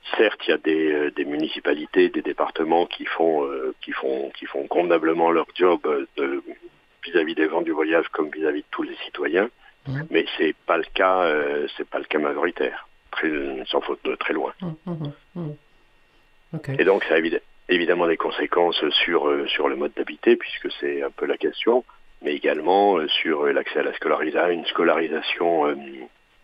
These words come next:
Speaker 1: normale,
Speaker 2: C'est
Speaker 1: l'accès
Speaker 2: ça.
Speaker 1: à une
Speaker 2: Le
Speaker 1: formation, l'accès au travail, l'accès, euh, l'accès
Speaker 2: L'accès
Speaker 1: à
Speaker 2: aux
Speaker 1: l'ensemble
Speaker 2: droits,
Speaker 1: des
Speaker 2: l'accès,
Speaker 1: droits,
Speaker 2: ouais,
Speaker 1: euh,
Speaker 2: c'est ça.
Speaker 1: qui, euh,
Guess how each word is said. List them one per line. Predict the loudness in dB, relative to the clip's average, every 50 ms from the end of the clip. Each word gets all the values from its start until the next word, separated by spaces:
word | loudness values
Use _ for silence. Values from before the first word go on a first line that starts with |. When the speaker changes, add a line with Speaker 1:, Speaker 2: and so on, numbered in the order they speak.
| _ -20 -20 -20 _ -20 -20 _ _ _ -10 -6 -4
Speaker 1:
normale, | -2 0 0 0 2 2 2 4 4 4 2 2 0 -2
Speaker 2:
C'est | -2
Speaker 1:
l'accès | -2 -4 -4 -4
Speaker 2:
ça. | -2 0
Speaker 1:
à | 2
une | 2 2 0 -2 -6 -6
Speaker 2:
Le | -4 0
Speaker 1:
formation, | 0 2 2 2 0 0 0 2 4 4 6 6 6 4 4
l'accès | 2 0 -2 -4 0 4 4 6
au | 6 4 2
travail, | 0 2 2 2 4 4 4 6 4 4 2 0
l'accès, | -2 -4 -4 -4 -2 -2
euh, | 0 0 0 -2 -4 -6 -10 -12 -10 -10 -8 -8 -8 -10 -12 -10 -4
l'accès | -4 -2 -2 0 2 2
Speaker 2:
L'accès |
Speaker 1:
à | 2
Speaker 2:
aux | 4
Speaker 1:
l'ensemble | 2 0 0 2 0 2
Speaker 2:
droits, | 2 2 0 -2
Speaker 1:
des | -2
Speaker 2:
l'accès, | -4 -4 0
Speaker 1:
droits, | 2 4 4 4 4 2 2
Speaker 2:
ouais, | 0
Speaker 1:
euh, | 0 -2
Speaker 2:
c'est | -4 -8
ça. | -10 -10
Speaker 1:
qui, | -6 -4 -2 0
euh, | 0 0 0 -2